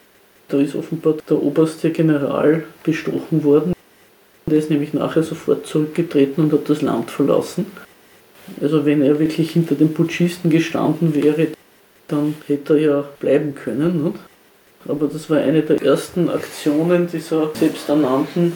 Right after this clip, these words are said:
Interimsregierung, dass sie gesagt haben, die ganze Militärspitze wird ausgewechselt. Also da merkt man, das Militär wurde wahrscheinlich mit irgendwelchen Lockvögelis dazu gebracht,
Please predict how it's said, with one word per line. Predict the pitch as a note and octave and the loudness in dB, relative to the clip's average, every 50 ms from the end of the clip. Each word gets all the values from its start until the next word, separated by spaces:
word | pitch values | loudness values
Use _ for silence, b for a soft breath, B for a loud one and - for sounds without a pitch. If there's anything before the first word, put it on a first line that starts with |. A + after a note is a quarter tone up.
| - - | -4 -4
Interimsregierung, | - D#3+ E3+ E3+ - F#3 E3+ F3 F3 F3 F3 - - F3 F3 - - E3 F3 F3 E3+ F3+ F3+ F3+ F3 - - - - - _ _ _ _ _ _ _ _ _ | -2 -2 -2 2 2 2 2 4 2 2 0 0 0 -2 -2 -2 0 0 0 2 2 2 2 2 0 -4 -8 -12 -14 -18 _ _ _ _ _ _ _ _ _
dass | - D#3 - - | -4 -4 -2 -2
sie | - D#3+ | -4 -2
gesagt | - E3 D#3+ - E3 D#3+ - - - | -2 -2 0 0 0 0 0 -2 -2
haben, | E3+ D#3 D3+ - _ _ _ _ - | -2 0 0 -2 _ _ _ _ -4
die | D3+ | 0
ganze | D3 D#3+ D#3 D3+ - - D#3 | 0 0 0 0 -2 0 0
Militärspitze | D3+ C#3+ D3+ D3 - - - - - - - D3+ - - - D#3 D3+ | 0 0 0 -2 0 2 2 2 0 0 -2 -2 -4 -2 0 2 2
wird | D3+ D3 | 4 4
ausgewechselt. | B2+ G#2+ G#2+ - - - - - - - - - - - G#3 A3 A3+ - - - _ _ _ _ _ _ _ _ _ _ _ _ _ _ - | 4 4 2 0 0 -2 -2 0 0 -2 -2 -2 -2 0 -2 -2 -2 -8 -14 -20 _ _ _ _ _ _ _ _ _ _ _ _ _ _ -6
Also | C#3+ C#3+ C3+ D#3+ D3+ | -4 -2 0 0 -2
da | C#3+ - D#3 D3+ | 0 2 2 2
merkt | D3+ D3 C#3+ D3 D3+ - - - | 4 4 2 2 0 -2 -4 -4
man, | E3 D#3 - _ _ _ _ _ _ | -4 -4 -4 _ _ _ _ _ _
das | - D3 C#3+ D3 | -6 -6 -4 -2
Militär | D#3+ D3+ D3+ D#3+ D#3 - - C#3 B2+ D3+ D#3 D3+ | -2 0 0 -2 -2 -2 0 2 2 2 2 2
wurde | D3 D3 D3+ D3+ D#3 D#3 D#3 - - - | 0 0 2 2 2 2 0 -4 -4 -4
wahrscheinlich | D3+ C#3+ - - C#3+ D3 D#3 D#3 D3 D3 D3 - - - | -4 -2 0 2 4 4 6 6 6 4 4 0 -4 -2
mit | D#3+ D3+ D3 - - | 0 0 0 -2 -4
irgendwelchen | - C#3+ D3+ D#3+ D#3 - - C#3+ C3 C3 - D3+ D3 D3 - - - - - | -2 0 0 0 0 0 0 0 0 0 0 0 -2 -2 -4 -8 -14 -6 0
Lockvögelis | E3 D#3 D#3+ - - - - D#3+ C#3+ C#3 C#3+ D3+ C#3 C#3 - - - - - - - - - - - | 0 0 0 0 -4 -2 0 2 2 4 2 2 0 2 0 -2 -2 -4 -8 -12 -14 -14 -14 -8 -6
dazu | D#3 D3+ - - D#3+ C#3+ | -6 -6 -4 -6 -4 -2
gebracht, | - D3+ C#3 C3 C3+ B2+ B2+ - - - | 0 0 0 0 2 2 2 2 0 -6